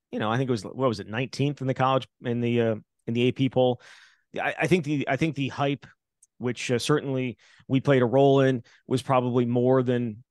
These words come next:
uh, what was deserved. But again, that's the idea of what Luke Fickell was bringing. Like, the, the hype is part of it. And he didn't necess-, again, he's not the one that started that.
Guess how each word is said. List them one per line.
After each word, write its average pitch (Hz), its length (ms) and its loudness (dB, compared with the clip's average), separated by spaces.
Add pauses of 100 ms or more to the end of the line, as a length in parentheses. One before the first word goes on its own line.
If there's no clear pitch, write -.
(120)
uh, 87 140 -14 (180)
what 117 280 0
was - 420 -4 (360)
deserved. 131 600 2 (400)
But 131 80 2
again, 135 360 2 (100)
that's - 460 0
the 135 140 2
idea 127 300 2
of 123 80 0
what 123 160 -2 (140)
Luke 131 160 -2
Fickell 131 240 -2
was 110 140 -4
bringing. 131 380 -6
Like, 101 220 -10
the, 113 260 -10
the - 340 -16
hype 151 320 4
is 127 120 4
part 170 280 0
of 107 80 2
it. - 120 -12 (160)
And 117 280 -4 (360)
he 196 120 4
didn't 196 200 6
necess-, - 320 2
again, 139 320 2
he's 143 240 -2
not 156 140 2
the 139 80 0
one 139 200 0
that 127 120 -4
started 135 320 -4
that. 139 220 -4